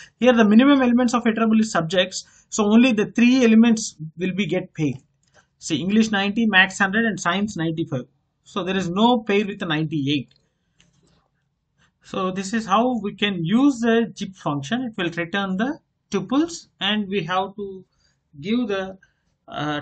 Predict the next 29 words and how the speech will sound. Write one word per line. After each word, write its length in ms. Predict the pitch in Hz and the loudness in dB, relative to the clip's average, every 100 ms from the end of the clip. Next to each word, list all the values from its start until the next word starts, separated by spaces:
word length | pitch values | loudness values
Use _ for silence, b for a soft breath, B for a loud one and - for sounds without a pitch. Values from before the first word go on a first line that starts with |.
| - | -4
type 260 | 185 196 202 | -4 -4 -4
conversion 460 | 190 190 185 185 | -4 -4 -8 -8
functions, 600 | - 170 165 170 196 - _ _ - | -6 -8 -6 -8 -10 -16 _ _ -12
uh, 260 | 147 147 | -8 -6
like, 320 | 143 151 151 156 | -4 -4 -6 -10
uh, 280 | 143 139 139 _ _ _ 160 | -8 -6 -8 _ _ _ -8
list 380 | 180 165 - | -6 -8 -6
or 240 | 180 165 156 | -2 -2 -2
tuples 500 | 165 165 190 185 175 | -6 -6 -6 -4 -4
or, 320 | 160 147 143 | -4 -4 -4
uh, 240 | 139 135 139 _ _ _ | -4 -6 -10 _ _ _
a 120 | - 131 | -12 -8
dictionary 560 | 151 156 196 160 185 | -8 -6 -4 -2 -4
to 100 | 202 | -8
form 500 | 160 - 170 190 208 | -12 -4 -2 -2 -4
the, 260 | 170 220 294 _ _ _ - | -4 -6 -8 _ _ _ -12
a 100 | 147 | -8
list 360 | 143 156 180 - | -2 -2 -2 -4
of 160 | 190 - | -6 -6
tuples 360 | 180 247 240 | -8 -6 -4
or 120 | 180 156 | -4 -6
a 100 | 147 | -8
tuple 260 | 165 190 | -8 -4
of 140 | 185 185 | -6 -6
tuples 380 | 185 233 226 | -8 -8 -4
or 120 | 190 185 | -4 -4
a 80 | 156 | -6
dictionary, 360 | 139 - 113 _ _ _ _ _ _ _ _ _ 156 | -12 -12 -16 _ _ _ _ _ _ _ _ _ -6
right? 200 | 233 | -6